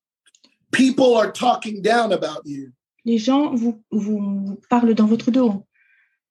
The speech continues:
Speaker 1: People aren't respecting what God has called you to do.
Speaker 2: Les gens ne respectent pas ce que le Seigneur vous a appelé à faire.
Speaker 1: But if you are not careful,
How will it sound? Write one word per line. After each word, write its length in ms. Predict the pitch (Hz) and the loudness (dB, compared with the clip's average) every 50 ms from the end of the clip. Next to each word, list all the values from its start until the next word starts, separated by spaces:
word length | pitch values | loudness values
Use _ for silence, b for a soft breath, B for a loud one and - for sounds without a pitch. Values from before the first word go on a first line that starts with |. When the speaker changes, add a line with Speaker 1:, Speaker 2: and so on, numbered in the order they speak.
| B B B B B B B B B B _ | B B B B B B B B B B _
Speaker 1:
People 540 | - 220 254 247 - 240 240 226 220 - - - | 0 0 0 2 4 2 2 2 0 -4 -2 0
aren't 200 | 247 240 233 - | 0 0 0 0
respecting 840 | 214 202 202 - - - - 262 254 247 - - 233 208 196 180 | -2 -2 -2 -2 -4 -4 -2 -2 -2 -2 -6 -8 -8 -8 -6 -2
what 220 | 170 180 190 185 147 | 0 0 -2 -2 0
God 240 | - 202 214 202 180 | -2 -2 -2 0 -2
has 140 | 165 - - | -2 -2 -4
called 280 | - 214 202 196 190 180 | -6 -4 -4 -4 -4 -8
you 100 | 185 175 | -14 -16
to 140 | - - 170 | -8 -8 -6
do. 360 | 165 175 185 170 143 127 - - _ _ _ _ _ - | 0 2 2 2 0 -2 -10 -14 _ _ _ _ _ -2
Speaker 2:
Les 140 | 220 220 | 0 0
gens 140 | 214 240 254 | 2 2 2
ne 120 | 254 254 226 | 2 2 2
respectent 400 | 233 - - - 240 240 - 240 | 0 -4 -4 -6 -4 -2 -2 -4
pas 160 | - 269 269 | 0 -2 -2
ce 120 | 262 - | -2 -2
que 60 | 254 | -4
le 60 | 240 240 | -4 0
Seigneur 280 | - 240 240 233 220 | 2 2 2 2 0
vous 180 | 214 220 214 208 | 0 -2 -2 -2
a 20 | |
appelé 260 | 208 214 - 220 240 | -4 -2 -2 -2 -2
à 60 | 240 240 | -2 -2
faire. 360 | - - - 262 220 196 - _ _ _ _ _ _ _ _ _ _ _ _ B B B B B B B B B B B | -4 -8 -10 -8 -8 -10 -10 _ _ _ _ _ _ _ _ _ _ _ _ B B B B B B B B B B B
Speaker 1:
But 180 | 208 208 202 220 | 0 0 2 2
if 240 | 220 202 - - | 2 2 2 2
you 220 | 202 254 277 262 269 | 2 2 4 4 4
are 200 | 262 269 262 254 | 2 4 4 4
not 320 | 254 254 262 277 277 277 - - | 4 4 4 2 0 0 -6 -2
careful, 520 | 226 269 269 240 180 - - 170 160 - | 0 0 0 0 -2 -6 -8 -12 -12 -12